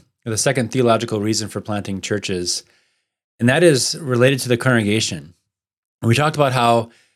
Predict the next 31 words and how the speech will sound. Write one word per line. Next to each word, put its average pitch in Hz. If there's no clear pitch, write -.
when 120
the, 107
the 110
Great 131
Commission 135
was 110
given 123
to 120
the 104
disciples, 101
they 113
went 120
out 123
and 131
planted 107
congregations. 127
They 107
evangelized, 165
but 123
then 127
they 131
organized, 127
right? 123
They 120
planted 123
congregations. 107
So 147
what 147
is 240
it 226
about 135